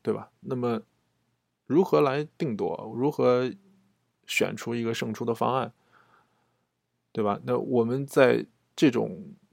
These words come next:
比较的过程中在比什么？比的是谁更符合常识？还是说，呃，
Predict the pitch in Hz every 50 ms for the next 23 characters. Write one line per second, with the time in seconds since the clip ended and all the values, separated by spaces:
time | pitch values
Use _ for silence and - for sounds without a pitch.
0 | _ _ _ _ _ _ - - 110 110 143 135 131 123 - 147 135 131 131 127
1 | 127 135 131 131 131 127 - - - - - 104 104 113 139 - _ _ _ _
2 | _ _ _ _ _ _ _ _ _ _ _ - 123 117 113 120 131 - - -
3 | 127 120 120 120 117 113 113 - - 113 120 - 143 131 120 - 113 104 - 120
4 | 120 - 127 143 170 - - 131 131 139 - _ _ - 110 110 107 113 107 104
5 | - - 113 110 110 113 113 113 113 - _ _ _ _ _ _ _ _ _ _
6 | _ _ _ _ - - _ - - 110 107 107 107 104 104 104 101 101